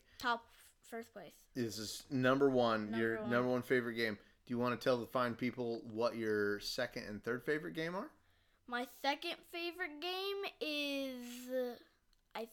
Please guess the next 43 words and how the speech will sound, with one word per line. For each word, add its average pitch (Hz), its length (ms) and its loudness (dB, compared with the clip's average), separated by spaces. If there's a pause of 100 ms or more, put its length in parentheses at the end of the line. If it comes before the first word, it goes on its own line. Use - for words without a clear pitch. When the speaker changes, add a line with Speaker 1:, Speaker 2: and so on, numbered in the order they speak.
Speaker 1:
think 359 260 -10
I 359 180 0
said 370 180 -6
Minecraft. 415 1400 -2
Speaker 2:
I - 40 -8
think 107 240 -8
you 117 60 -6
did. 113 280 2
Speaker 1:
Yeah, 247 260 -2 (320)
and 254 100 -8
then 254 100 -6
my 240 400 -2
third 320 200 -4
favorite 277 320 -6
game 254 260 0
is 226 180 -10
The 226 100 -8 (120)
Gunk, 240 320 0
which 240 240 -2
if 240 160 -6
you 240 140 -6
have 220 480 -2 (560)
Game 302 320 2
Pass, 214 360 -2 (160)
it 208 100 -12
is 202 200 -16
completely 233 720 -6 (120)
free. 196 400 -8 (240)
Speaker 2:
Oh, 208 100 6
look 185 200 6
at 180 80 2
you 175 180 4
shilling 170 440 8
for 165 160 6
Game 156 380 10
Pass 123 380 6
on 131 100 4
the 127 80 4
podcast. 127 600 6
That's 156 200 4
great. 135 500 8
<laughs> - 60 -20 (880)
Speaker 1:
And, 254 540 4